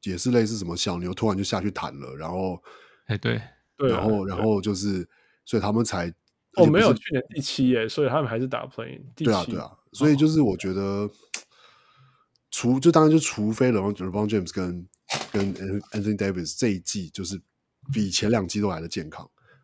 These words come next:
Speaker 1: 要不然我觉得他们很难，
Speaker 3: 嗯。
Speaker 1: 就是说突破这个有点像是打进这个比如说前四、前五的这个水准。
Speaker 3: OK，OK。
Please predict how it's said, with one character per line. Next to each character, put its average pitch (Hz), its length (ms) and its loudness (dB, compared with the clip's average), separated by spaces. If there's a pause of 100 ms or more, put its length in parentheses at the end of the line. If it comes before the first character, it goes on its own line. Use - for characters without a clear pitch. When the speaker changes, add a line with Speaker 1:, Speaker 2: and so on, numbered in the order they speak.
(160)
Speaker 1:
要 113 60 -6
不 - 20 0
然 113 120 4
我 101 200 0
觉 101 100 -8
得 92 60 -8
他 101 100 -8
们 104 80 -4
很 82 220 -8
难， 71 160 -14
Speaker 3:
嗯。 80 140 -20 (300)
Speaker 1:
就 90 120 -10
是 85 140 -10
说 85 200 -8
突 95 240 -8
破 98 240 0
这 92 100 -6
个 80 240 -12 (640)
有 98 80 -4
点 92 100 -4
像 92 140 -4
是 87 320 -8 (720)
打 85 200 -4
进 107 220 0
这 98 100 -2
个 90 120 -2
比 78 100 -14
如 80 60 -14
说 90 100 -6
前 85 260 -6
四、 95 220 -4
前 78 220 -10
五 - 280 -16 (120)
的 82 100 -14
这 90 100 -8
个 87 120 -8
水 78 200 -16
准。 - 160 -20 (920)
Speaker 3:
OK，OK。 135 960 -10